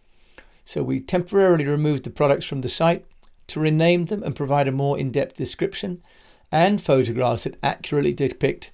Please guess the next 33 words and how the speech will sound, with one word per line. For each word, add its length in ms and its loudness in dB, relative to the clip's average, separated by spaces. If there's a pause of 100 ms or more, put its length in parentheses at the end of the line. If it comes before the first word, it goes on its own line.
(320)
the 80 -2
product 440 -2 (260)
to 80 -10
clarify 500 0
the 100 -6
price 300 -4
point. 320 -2 (1400)
Now, 320 2 (180)
this, 440 -2 (340)
in 180 -2
my 220 2
view, 380 -2 (540)
and 320 -2
in 120 0
the 80 0
view 220 2
of 220 -4
many 300 -2
people, 540 -6
was 800 -2 (480)
a 60 -4
fairly 380 2
clear 580 2 (100)
and, 600 -6 (480)
uh, 380 -6 (260)
and 160 -6
definite 400 -2
statement. 480 -2 (1040)
And 100 -4
so 200 4
one 300 2
of 180 0
the 280 -2